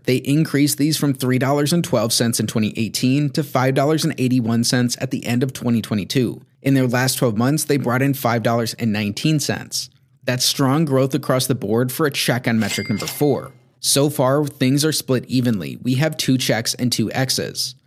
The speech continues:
Before we look at the company's debt and figure out what they may be worth, why don't we check in on our bonus?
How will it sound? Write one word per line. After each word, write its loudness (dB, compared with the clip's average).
Before 0
we 4
look 0
at -2
the 0
company's 0
debt -2
and 0
figure 2
out 0
what -2
they 2
may 2
be -4
worth, -4
why 0
don't 0
we 0
check -2
in 0
on -2
our -6
bonus? -2